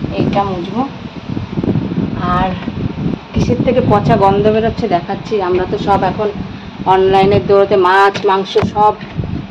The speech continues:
সব নিয়ে আসি, ভাবি বাজারে যেতে হয় না, ওই অজুহাত আর কি যে বাজারে তো যেতে হলো না,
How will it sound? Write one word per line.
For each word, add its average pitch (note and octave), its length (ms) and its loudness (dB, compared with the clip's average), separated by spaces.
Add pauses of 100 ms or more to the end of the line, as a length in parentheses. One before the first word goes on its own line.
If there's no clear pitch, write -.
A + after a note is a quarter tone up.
(880)
সব G#3 240 4
নিয়ে G#3 220 2
আসি, A#3+ 440 4 (1500)
ভাবি G3 240 -4
বাজারে G3+ 340 2
যেতে G#3 240 -2
হয় G#3+ 240 2
না, G#3+ 200 2
ওই A3 320 2
অজুহাত G#3 420 2
আর G3+ 80 0 (100)
কি G#3 40 0
যে G3+ 100 0
বাজারে F#3+ 420 0
তো G#3+ 60 -2
যেতে G3 240 -2
হলো A3 240 -2
না, C4 180 0